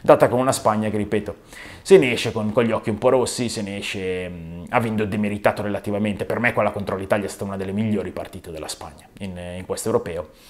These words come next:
È chiaro dove sta, dove sta il, il margine di crescita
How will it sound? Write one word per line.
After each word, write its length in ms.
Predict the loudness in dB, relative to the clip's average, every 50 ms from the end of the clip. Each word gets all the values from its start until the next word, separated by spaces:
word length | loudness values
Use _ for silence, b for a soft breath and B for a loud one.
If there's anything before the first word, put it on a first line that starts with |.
| B B B B B B B B B B B B B B B B
È 140 | B 2 8
chiaro 240 | 10 8 8 8 6
dove 200 | 0 -2 -2 -4
sta, 1000 | -4 -2 0 0 0 0 -2 -2 -4 -4 -6 -6 -6 -6 -8 -8 -8 -8 -8 -6 -4
dove 180 | -4 -4 -4 -4
sta 240 | -4 -2 -2 -2
il, 400 | -2 -4 -4 -4 -4 -4 -4 -4 0
il 120 | 0 2 2
margine 420 | 4 4 2 2 0 -2 -4 -2
di 120 | -4 -6
crescita 420 | -6 -6 -6 -4 -4 -6 -6 -8